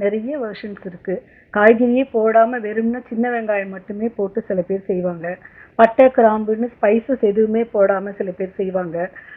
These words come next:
நமக்கு வீட்ல அந்தந்த டைமுக்கு எப்படி சௌகரியமோ அப்படி செஞ்சுக்கலாம். குழந்தைங்க சாப்பிடணுங்கிறச்சு ஸ்பைசஸை குறைச்சு காய்கறியை நிறைய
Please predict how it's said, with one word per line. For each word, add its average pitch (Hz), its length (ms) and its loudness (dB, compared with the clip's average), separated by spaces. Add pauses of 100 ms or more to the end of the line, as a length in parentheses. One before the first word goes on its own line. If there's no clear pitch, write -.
நமக்கு 220 340 4
வீட்ல 269 400 2
அந்தந்த 233 420 2
டைமுக்கு 247 420 2
எப்படி 233 260 -4
சௌகரியமோ 208 520 0
அப்படி 190 260 -12
செஞ்சுக்கலாம். 175 480 -6 (360)
குழந்தைங்க 294 520 8
சாப்பிடணுங்கிறச்சு 226 920 0 (640)
ஸ்பைசஸை 269 580 6
குறைச்சு 214 420 2
காய்கறியை 233 520 4
நிறைய 190 220 -4